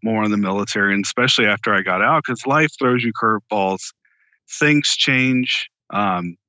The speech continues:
you can't necessarily predict where you're going to be, uh, and you really do have to capitalize on the opportunities that are right in front of you.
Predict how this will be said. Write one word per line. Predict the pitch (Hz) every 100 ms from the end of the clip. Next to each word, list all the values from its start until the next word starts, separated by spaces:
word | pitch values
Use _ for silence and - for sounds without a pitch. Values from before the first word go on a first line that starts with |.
| _ _
you | 123
can't | - 147 131 -
necessarily | 104 117 - - - 120 117
predict | 117 - - 135 147 -
where | 113
you're | 113 113
going | 113 117 117
to |
be, | - 135 113 87 - - - - _ 104
uh, | 104 101 -
and | 139 131
you |
really | 127 147 151
do | 135
have | 120 120
to | -
capitalize | - 120 113 110 104 104 -
on |
the | 107
opportunities | 98 - 110 104 107
that | 92
are |
right | 92 95
in | 87
front | - 95
of | 98
you. | 104 113 123